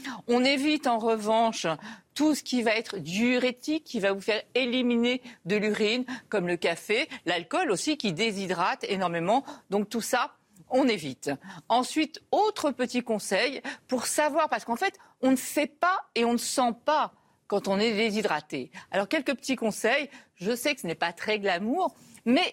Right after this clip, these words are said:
euh, la couleur des urines peut vous renseigner sur votre besoin d'hydratation ou non. Si elles sont foncées, c'est qu'elles sont concentrées, donc pas assez diluées, donc il va falloir boire. Il y a un autre petit conseil aussi pour savoir si on est déshydraté,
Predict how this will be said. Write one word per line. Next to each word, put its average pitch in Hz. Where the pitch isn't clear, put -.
euh, 220
la 247
couleur 311
des 247
urines 294
peut 370
vous 320
renseigner 269
sur 254
votre 233
besoin 240
d'hydratation 208
ou 190
non. 180
Si -
elles 220
sont 226
foncées, 226
c'est 208
qu'elles 165
sont 180
concentrées, 208
donc 185
pas 208
assez 185
diluées, 165
donc 165
il 160
va 165
falloir 156
boire. 151
Il 180
y 220
a 233
un 226
autre 359
petit 311
conseil 359
aussi 359
pour 262
savoir 214
si -
on 180
est 185
déshydraté, 220